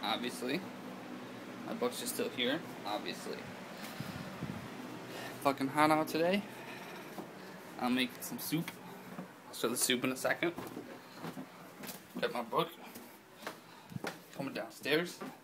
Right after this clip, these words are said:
Gonna read some of my book. Right here.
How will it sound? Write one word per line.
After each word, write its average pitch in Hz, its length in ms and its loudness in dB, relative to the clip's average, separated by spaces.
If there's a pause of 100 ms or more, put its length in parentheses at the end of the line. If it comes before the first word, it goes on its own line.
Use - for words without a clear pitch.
(1500)
Gonna 127 160 0
read 131 160 4
some 131 200 4
of 123 60 2
my 117 40 2
book. 123 360 0 (360)
Right - 960 4
here. 147 320 4